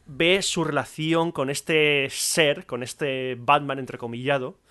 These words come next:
y cómo va, esa relación entre los dos llega más lejos de lo que parece. A mí me está gustando mucho. El segundo número me tuvo muy enganchado, porque esa dinámica que entre Bruce,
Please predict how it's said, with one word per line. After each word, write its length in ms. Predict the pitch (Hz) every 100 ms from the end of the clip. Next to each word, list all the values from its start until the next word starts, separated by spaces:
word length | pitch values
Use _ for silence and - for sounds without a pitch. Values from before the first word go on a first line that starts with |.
| _ - - _ _ _ _ _ _ _ _
y 460 | - 156 143 135 127
cómo 340 | 160 160 160
va, 180 | 156 165 165 156 _ 214
esa 180 | 165 175
relación 300 | 170 165 170
entre 140 | 147
los 160 | 147 127
dos 340 | 151 - - - _ _ _ _ _ - - 135
llega 280 | 139 180 180
más 220 | 165 156
lejos 300 | 156 - 147
de 60 |
lo 120 | 135 120
que 100 | 123
parece. 420 | 104 101 - - _ - _ _ _
A 140 | 127
mí 60 | 151
me 80 | 202
está 140 | 220
gustando 300 | 190 190 185
mucho. 200 | 175 160
El 40 |
segundo 260 | 135 143 185
número 220 | 208 185
me 180 | 147 131
tuvo 240 | 123 139 160
muy 400 | 143 160 196 156
enganchado, 720 | 131 117 110 - 123 127 190
porque 240 | 131 120
esa 320 | 127 151 139
dinámica 540 | 127 127 123 123 131 113
que 520 | 117 117 113 113 113
entre 1040 | 117 120 113 113 113 113 110 110 110 110 - _
Bruce, 340 | - 131 156